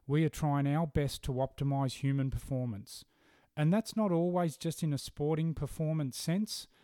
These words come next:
It's often life performance that's even more important.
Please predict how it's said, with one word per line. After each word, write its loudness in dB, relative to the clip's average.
It's -4
often 2
life 0
performance -4
that's -8
even -2
more -2
important. -6